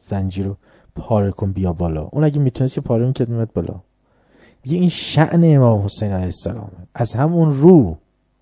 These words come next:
زنجیرها لیستنقذ، اون زنجیرهای جهل رو پاره می‌کنه. امام حسین نمی‌تونه عقل بده، نمی‌تونه رشد بده.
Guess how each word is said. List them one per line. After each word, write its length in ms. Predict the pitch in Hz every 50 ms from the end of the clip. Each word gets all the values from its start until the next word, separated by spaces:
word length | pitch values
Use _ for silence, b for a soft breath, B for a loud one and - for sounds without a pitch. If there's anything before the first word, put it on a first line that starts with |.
| _ _ b b b b b b b b b b b b
زنجیرها 800 | - 110 110 117 113 113 110 110 101 110 107 110 107 98 117 131
لیستنقذ، 1040 | 135 120 120 123 120 120 117 113 - - - - 113 110 113 110 104 101 107 101 113
اون 180 | 135 156 156
زنجیرهای 760 | 147 120 113 117 113 110 107 98 104 104 107 104 107 123 139
جهل 300 | 135 - 123 113 117 131
رو 60 | 131
پاره 260 | 123 - 110 101 98 101
می‌کنه. 180 | 98 - _ B B B B B B B B B B -
امام 460 | 123 123 127 123 120 120 117 117 110
حسین 520 | 113 - - - 143 151 151 147 135 123 120
نمی‌تونه 540 | 131 147 160 165 156 - - 147 135 127 - -
عقل 400 | - 113 107 101 - - 95 90
بده، 300 | 85 87 85 - 92 87 85 90 101
نمی‌تونه 480 | 107 131 147 151 143 - 135 131 120 107
رشد 340 | 104 95 92 92 - - -
بده. 240 | - - - 104